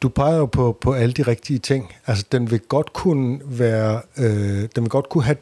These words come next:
joke-mekanikken, fordi der er jo nogle, nogle logiske ting på færre. Men for at en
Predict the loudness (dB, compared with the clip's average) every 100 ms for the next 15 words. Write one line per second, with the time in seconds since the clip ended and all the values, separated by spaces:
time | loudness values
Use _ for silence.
0 | -2 0 0 0 0 2 2 2 2 0
1 | -6 -10 -2 0 2 2 2 0 -2 -4
2 | -4 -2 0 -2 -2 -8 -8 -4 -4 -2
3 | -2 0 -2 -4 -8 -20 -20 _ -2 -2
4 | -2 0 -2 0 -2 -2 -4